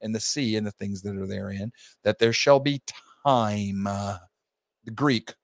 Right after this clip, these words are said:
chronos, defined as time, a Greek word for delay for the sa-, from the same root, chronizio. If God intended this verse to be about delay, he used the wrong Greek word to express it.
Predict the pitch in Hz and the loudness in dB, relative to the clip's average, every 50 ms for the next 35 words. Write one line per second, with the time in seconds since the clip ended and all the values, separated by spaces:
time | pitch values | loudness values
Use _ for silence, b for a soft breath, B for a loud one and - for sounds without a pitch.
0 | _ - - - - - - 143 131 120 117 113 104 98 - - - - - _ | _ -18 -18 -8 2 4 4 4 6 4 0 0 -2 -2 -6 -8 -8 -8 -12 _
1 | _ _ _ - - 107 - - - 123 135 143 147 147 151 151 147 - 107 113 | _ _ _ -12 -12 -12 -10 -4 -4 -2 0 0 -2 -2 -4 -6 -10 -12 -10 -8
2 | 120 123 131 123 117 - _ - - _ - - 110 107 104 101 101 98 95 90 | -8 -8 -8 -10 -10 -14 _ -20 -20 _ -12 -10 -10 -8 -8 -10 -10 -12 -12 -14
3 | - _ _ _ _ _ _ _ _ _ _ - 110 107 101 101 117 139 180 180 | -16 _ _ _ _ _ _ _ _ _ _ -8 -8 -8 -8 -4 -4 -4 -4 -4
4 | - - 147 156 156 156 139 - - 123 117 117 117 113 117 135 135 123 110 110 | -6 -4 -2 -2 -2 -2 -4 -8 -10 -8 -8 -6 -8 -4 -2 0 2 2 2 0
5 | 113 - - 104 104 101 101 - - 123 127 127 - - 113 107 107 101 - - | -4 -6 -6 -8 -6 -6 -4 -6 -4 -4 -4 -4 -4 -6 -6 -6 -4 -4 -4 -4
6 | 127 143 147 143 127 117 107 101 107 - b b b b b b - - 104 104 | -4 -4 -2 -2 0 2 2 0 0 -4 b b b b b b -4 -2 -2 0
7 | 113 151 180 160 123 110 98 110 101 95 92 90 107 117 _ _ _ _ _ _ | 2 0 0 -2 -4 -6 -6 -4 -4 -4 -4 -6 -6 -8 _ _ _ _ _ _
8 | _ _ _ _ - - 107 101 104 101 131 131 143 151 165 170 175 170 - 185 | _ _ _ _ -8 -8 -6 -6 -2 2 4 6 8 8 8 6 4 2 -4 -6
9 | 185 190 - 160 143 120 113 113 107 104 101 101 107 - 151 151 - - - 117 | -6 -6 -2 -2 -2 0 0 -2 -6 -8 -8 -6 -2 -2 -2 -2 -4 -6 -4 -4
10 | 107 104 101 - - - 95 104 107 110 107 113 117 120 113 117 127 131 135 139 | -4 -2 -4 -6 -8 -8 -6 -4 -2 0 4 4 4 4 4 2 2 6 8 8
11 | 123 104 101 95 92 _ _ _ _ _ _ _ _ _ _ _ - 135 135 113 | 8 8 4 -6 -12 _ _ _ _ _ _ _ _ _ _ _ -10 -8 -8 -6
12 | 101 101 101 95 95 98 92 92 98 107 117 117 113 110 117 117 120 117 - - | -6 -6 -8 -8 -10 -12 -8 -4 -4 -2 -2 -2 -4 -4 -4 -4 -6 -6 -6 -4
13 | 117 120 110 98 95 98 104 104 104 - - - 101 95 - - 82 80 | -4 -2 -2 -4 -4 -4 -4 -4 -4 -6 -4 -4 -4 -4 -4 -10 -14 -16